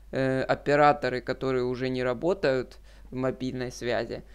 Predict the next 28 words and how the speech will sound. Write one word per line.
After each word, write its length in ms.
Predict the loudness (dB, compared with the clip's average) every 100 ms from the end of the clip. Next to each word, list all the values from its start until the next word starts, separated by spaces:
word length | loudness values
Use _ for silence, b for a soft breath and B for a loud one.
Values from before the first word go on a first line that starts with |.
| b b b
м, 400 | -4 0 0 -2 -2
он, 320 | 0 0 0
скажем 440 | -2 -2 -2 -2
так, 220 | -2 -4
будет, 560 | -4 -6 -4 -4 -6 -6
э, 320 | -4 -4 -6 -10
не 240 | -6 -2 2
очень-то 460 | 2 0 -4 -2
и 80 | -4
крут, 340 | -2 -6 -4
этот 280 | -6 -8 -10
сайт. 360 | -6 -6 -6 -10 -20 -20 -20 -20 -20 -20 -20 -20 -20 -20 -20 -6
Э, 500 | -2 2 2 2 0 -2
то 80 | -2
есть, 300 | -2 -2 -4
э, 480 | -2 0 -2 -4 -6 -10 -10 -10 -2
он 240 | 2 2
будет 300 | 2 -2 0
не 200 | -2 -2 -6 -14
столь 380 | -6 2 2 2
надежен 640 | 0 2 2 2 0 -2
и 220 | -4 -6
не 140 | -6 -6
столь 260 | 0 0
крут. 400 | 0 -6 -6 -8 -16 B B B B
Как 260 | 12 12 10
же 400 | 2 2 0 -2
нам, 500 | -4 2 4 4 0